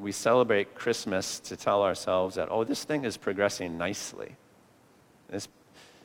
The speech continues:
things are going in an interesting, uh, direction." Um, like many of you this week,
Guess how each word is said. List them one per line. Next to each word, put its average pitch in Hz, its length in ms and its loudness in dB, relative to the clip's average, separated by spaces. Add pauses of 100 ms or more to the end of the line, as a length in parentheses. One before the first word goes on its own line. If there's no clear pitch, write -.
(160)
things 165 240 0
are 135 80 4
going 127 400 6
in 101 120 0
an 98 120 0
interesting, 107 920 0
uh, 95 340 0
direction." 98 840 -4 (500)
Um, 110 520 6 (300)
like 139 200 6
many 170 240 8
of 147 80 4
you 147 160 6
this 170 220 4
week, 180 300 4